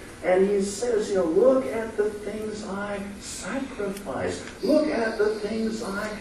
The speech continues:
gave up. Look at the things I went without. Only to end up here."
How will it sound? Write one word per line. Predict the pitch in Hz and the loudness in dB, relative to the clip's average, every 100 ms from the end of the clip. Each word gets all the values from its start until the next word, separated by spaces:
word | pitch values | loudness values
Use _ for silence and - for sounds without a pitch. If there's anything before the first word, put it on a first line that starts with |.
| - - - | -12 -10 -6
gave | 190 208 220 233 | -2 -2 -2 -2
up. | 269 262 - - - | 0 0 -2 -8 0
Look | 254 302 | 4 6
at | - 262 - | 6 4 6
the | 247 247 | 4 4
things | 220 233 233 233 | 2 4 6 4
I | 233 254 | 0 -2
went | - - 190 196 - | -2 0 -2 -2 -4
without. | 233 240 - 294 302 294 - - - - - - - - - - - - - - | -4 -4 -4 -4 -2 -2 -2 -4 -10 -16 -16 -18 -18 -18 -18 -18 -18 -18 -18 -8
Only | 190 254 262 254 254 247 240 240 - - - - - - - | 4 8 8 8 6 6 4 2 0 -12 -16 -18 -18 -12 -8
to | - - | -6 -4
end | 185 202 202 196 185 - - - - - - - | -4 -2 -2 -2 -4 -8 -12 -16 -18 -18 -18 -16
up | - 147 - - - - - - - - - - - - - - - - - | -14 -12 -14 -16 -16 -16 -18 -18 -18 -18 -20 -20 -20 -20 -18 -18 -20 -18 -6
here." | 95 90 - - | -4 -2 -6 -10